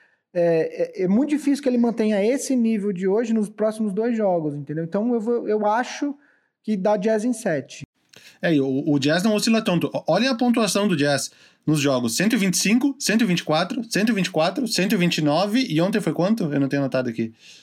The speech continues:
Speaker 1: Cento e sete.
Speaker 2: Cento e sete, foi, então foi um, foi um pouco a menos, mas é um time muito mais constante. E o Denver teve jogo de cento e trinta e cinco e teve jogo de oitenta e sete, ou seja, é um time que oscila muito mais. Talvez um time que precise vencer os dois jogos, essa oscilação não seja,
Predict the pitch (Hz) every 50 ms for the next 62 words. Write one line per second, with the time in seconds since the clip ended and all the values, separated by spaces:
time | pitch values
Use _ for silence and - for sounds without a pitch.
0 | _ _ _ - - - - 196 202 190 226 208 - - 202 170 151 151 - -
1 | 151 143 - _ _ _ _ _ - - 139 139 135 - - - - 147 143 131
2 | 123 - 120 113 104 - - - 127 123 113 113 131 131 123 - 139 135 131 127
3 | 127 120 - 135 131 127 143 135 - 147 139 135 135 139 135 117 123 123 120 131
4 | 131 127 - 147 156 156 165 170 196 175 160 165 - - 190 185 180 170 156 147
5 | 143 - 120 113 135 160 160 151 151 170 180 220 226 - 190 175 175 156 175 165
6 | 170 156 156 151 - 180 180 170 185 175 175 180 175 180 175 170 - 175 180 214
7 | 226 269 262 240 - - - - 165 190 175 165 175 180 - - 196 190 180 190
8 | 185 180 202 202 180 - - 143 131 123 120 - - 113 110 107 - 127 120 113
9 | 110 110 107 - 135 117 113 - 131 120 - - 120 120 120 120 120 147 143 113
10 | 101 98 - - - - - - - - - - _ _ _ - 117 113 113 127
11 | 135 127 143 151 151 - 156 156 - 175 - 175 165 - - 196 214 226 233 175
12 | 180 175 170 175 175 160 131 151 165 165 139 143 135 139 147 165 175 156 156 -
13 | 156 151 143 - 139 139 131 - 143 139 143 139 - 147 135 139 135 135 135